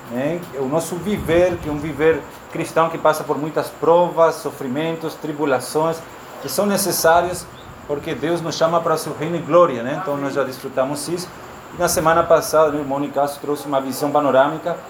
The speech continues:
de todo o livro Tessalonicenses, né, apresentando vários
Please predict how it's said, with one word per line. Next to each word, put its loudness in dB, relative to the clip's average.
de -12
todo 4
o -6
livro -2
Tessalonicenses, -4
né, -6
apresentando 0
vários 2